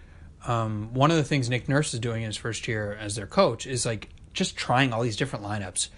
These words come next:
just in case they get to the playoffs and, like, they have to try something different,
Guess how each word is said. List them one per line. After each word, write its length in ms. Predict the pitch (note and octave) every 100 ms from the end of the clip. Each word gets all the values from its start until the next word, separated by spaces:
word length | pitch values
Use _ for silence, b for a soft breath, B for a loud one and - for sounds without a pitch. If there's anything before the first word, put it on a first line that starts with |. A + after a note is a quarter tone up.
| B B
just 280 | C#3 D3 -
in 80 | C3+
case 260 | - C3 -
they 100 | B2
get 140 | A#2+
to 100 | -
the 80 | A2
playoffs 440 | A2+ G#2 G2+ -
and, 120 | B2 G#2+
like, 140 | G#2
they 100 | A2
have 220 | G#2+ G#2 -
to 160 | A2 G2 - - - -
try 260 | - B2 G#2+
something 360 | G#2+ A2+ G#2 G#2
different, 400 | A2+ - G2+